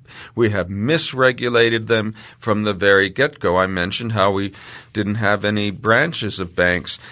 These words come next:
and that remained the case for the most part right up to, until the reforms finally were implemented in the nineteen nineties, with regional compacts made some exceptions, but still. Now, look,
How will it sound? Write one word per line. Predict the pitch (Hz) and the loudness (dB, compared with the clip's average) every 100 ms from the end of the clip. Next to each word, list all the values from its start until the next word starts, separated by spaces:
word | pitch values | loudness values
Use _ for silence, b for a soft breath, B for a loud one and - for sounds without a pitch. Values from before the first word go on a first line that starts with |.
| B B | B B
and | 107 | 0
that | 135 - | 0 0
remained | 107 110 135 139 | -2 0 -2 -4
the | 107 | -8
case | - 143 147 104 - | 0 0 0 -2 -6
for | - 95 | -4 -4
the | 87 | 0
most | 101 143 - - | 2 2 0 0
part | 87 90 - - B B B | 4 4 2 -12 B B B
right | 127 165 208 | 0 2 0
up | - | 0
to, | 123 117 - | -2 -2 -4
until | 107 113 165 156 107 98 - | -4 0 2 2 2 -4 -10
the | 107 104 | -10 -4
reforms | 107 - 117 107 104 - | -4 4 4 4 0 -6
finally | - 117 131 214 208 110 | -4 0 2 2 2 0
were | 98 101 | 2 2
implemented | 127 110 104 101 98 98 | 0 0 0 0 -2 -2
in | 98 | -2
the | 98 | -2
nineteen | 98 92 90 98 92 | 0 -2 -2 -6 -2
nineties, | 110 151 196 110 85 85 | 0 0 0 -4 -6 -6
with | 107 110 | -8 -8
regional | 107 110 92 92 92 | -4 -4 -4 -4 -6
compacts | - 113 110 110 95 - | 0 0 0 0 0 -2
made | 104 95 | -4 -4
some | - 98 | -2 -2
exceptions, | 90 - 151 - 101 90 | -2 0 -2 -2 -8 -8
but | 101 - | -10 -8
still. | - 147 104 90 B B B B B B | 0 2 2 -2 B B B B B B
Now, | 147 | 0
look, | 165 190 - | 4 2 2